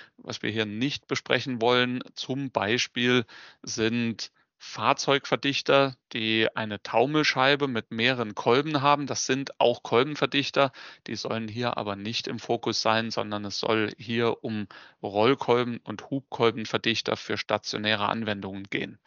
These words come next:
Und dazu habe ich meinen Kollegen Stefan Wesch eingeladen, der schon ein paar Mal mit dabei war bei einem solchen Podcast, um mit ihm über diese Verdichter zu sprechen. Hallo Stefan.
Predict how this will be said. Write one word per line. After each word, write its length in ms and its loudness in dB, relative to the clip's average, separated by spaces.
Und 260 -4
dazu 320 4
habe 140 2
ich 80 -2
meinen 220 2
Kollegen 580 0
Stefan 760 0
Wesch 500 2
eingeladen, 680 2
der 100 2
schon 220 -4
ein 40 -12
paar 280 -2
Mal 300 0
mit 260 -8
dabei 480 0
war 320 4
bei 160 -2
einem 240 -8
solchen 440 -4
Podcast, 680 2
um 240 -4
mit 220 -4
ihm 320 -4
über 260 -2
diese 300 -6
Verdichter 500 -4
zu 140 -10
sprechen. 560 -4
Hallo 380 0
Stefan. 580 -6